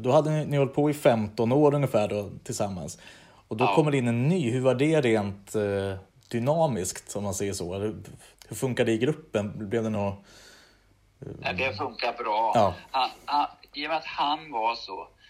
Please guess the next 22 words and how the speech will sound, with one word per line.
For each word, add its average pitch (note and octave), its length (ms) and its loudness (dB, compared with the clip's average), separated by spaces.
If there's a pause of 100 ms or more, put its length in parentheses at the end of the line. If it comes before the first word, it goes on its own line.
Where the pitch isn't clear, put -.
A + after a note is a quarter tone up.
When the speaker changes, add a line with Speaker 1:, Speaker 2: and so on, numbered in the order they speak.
(360)
Speaker 2:
finkänslig A2+ 880 -4
och A2 80 -2
ödmjuk G2 640 -6
och, - 120 -2
Speaker 1:
Mm. C3 160 2
Speaker 2:
och B2 80 0
gjorde, - 220 -6 (420)
och - 240 -6
ändå A#2+ 400 0
inte, - 180 -2
han A2 160 -2
var B2 80 2
inte - 160 -8
på A2+ 160 -8
det G#2+ 60 -8
minsta A2+ 460 -8
sätt G#2 220 -4
med G#2+ 240 -2
sig. - 140 -4
Han - 100 -2
är A#2 60 -2
ganska - 420 -2